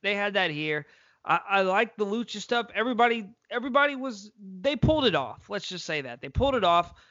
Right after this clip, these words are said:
Um, SoCal wins. Um, and then there was some cool, there was a cool thing at the end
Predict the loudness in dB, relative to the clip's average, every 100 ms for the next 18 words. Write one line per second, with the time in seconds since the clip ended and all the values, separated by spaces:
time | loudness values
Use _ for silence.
0 | _ -4 0 2 0 -2 -8 _ -2 4
1 | 4 4 4 4 2 2 2 0 -2 -8
2 | _ _ _ _ -6 -4 -2 -6 -6 -4
3 | 4 6 6 4 0 2 4 4 4 2
4 | 2 4 4 4 -2 2 4 4 4 4
5 | 6 6 6 4 4 4 4 0